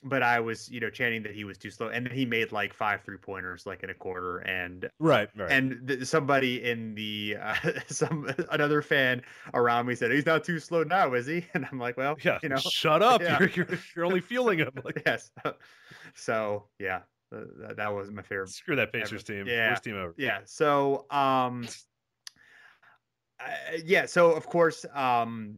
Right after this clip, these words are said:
Speaker 1: it didn't really work out that well for the Pacers, at least not initially, but they were able to sort of rebuild, become a decent team under, f-, under Danny Granger as their star, and then a very good team with, uh, Paul George as their star in the next few years. But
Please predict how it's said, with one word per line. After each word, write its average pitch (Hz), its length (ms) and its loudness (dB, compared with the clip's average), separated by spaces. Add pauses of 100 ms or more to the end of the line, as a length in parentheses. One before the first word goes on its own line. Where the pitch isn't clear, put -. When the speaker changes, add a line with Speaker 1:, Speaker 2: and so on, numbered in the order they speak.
(120)
Speaker 1:
it 143 480 -14
didn't 175 440 0
really 151 280 8
work 139 240 2
out 127 160 4
that 123 120 0
well 127 120 0
for 123 100 -6
the 120 80 -6
Pacers, 113 380 -2
at 110 40 -10
least 110 180 -8
not 113 220 -2
initially, 131 480 -2
but 131 220 -4
they 135 100 4
were 123 220 2 (160)
able 127 300 -2
to 120 120 -16
sort 117 200 -2
of 113 80 -2
rebuild, 107 560 -4
become 117 280 -4
a 110 60 -2
decent 110 340 -6
team 107 320 -6
under, 104 840 -2
f-, - 140 -20 (100)
under 120 240 2
Danny 104 240 4
Granger 120 580 2
as 113 140 2
their 120 120 -6
star, 117 360 2
and 110 160 0
then 107 220 -2 (320)
a 120 80 0
very 117 240 2
good 165 240 2
team 123 500 0
with, 113 260 0
uh, 113 80 0
Paul 117 280 2
George 185 260 4
as 113 100 -4
their 104 120 -4
star 95 320 0
in 104 80 -4
the 104 80 -4
next 98 240 -4
few 107 140 -8
years. 92 340 -4 (340)
But 233 320 8